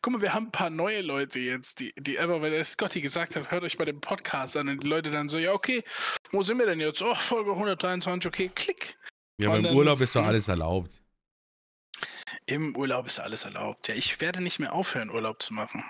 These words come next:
Speaker 1: My life is a Urlaub.
Speaker 2: Ja, dann ist ja ab jetzt alles immer erlaubt.
Speaker 1: So sieht's aus, ja.
Speaker 2: Hm.
Speaker 1: Ähm, wusstest du, <laughs>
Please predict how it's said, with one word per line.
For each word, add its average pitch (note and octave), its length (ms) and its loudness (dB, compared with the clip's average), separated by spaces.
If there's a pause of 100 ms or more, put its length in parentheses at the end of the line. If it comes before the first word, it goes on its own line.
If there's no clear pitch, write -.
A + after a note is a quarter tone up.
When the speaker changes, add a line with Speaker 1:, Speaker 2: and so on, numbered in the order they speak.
(280)
Speaker 1:
My C#3+ 240 0
life D3+ 460 -2
is C#3 200 0
a C3 60 -8
Urlaub. A2+ 580 -6 (460)
Speaker 2:
Ja, F2+ 60 -6
dann F#2+ 180 2
ist G#2 160 -6
ja G2+ 200 0
ab F#2+ 120 -2
jetzt G2 220 0
alles G#2 320 2 (240)
immer B2 220 4
erlaubt. D#2+ 440 -6 (1040)
Speaker 1:
So G#2+ 180 -6
sieht's G#2+ 160 -4
aus, C#3+ 300 -2
ja. G#2 180 -6 (580)
Speaker 2:
Hm. E3 220 -4 (1300)
Speaker 1:
Ähm, B2+ 460 0 (280)
wusstest C#3 600 0
du, F#3 300 0 (340)
<laughs> - 60 0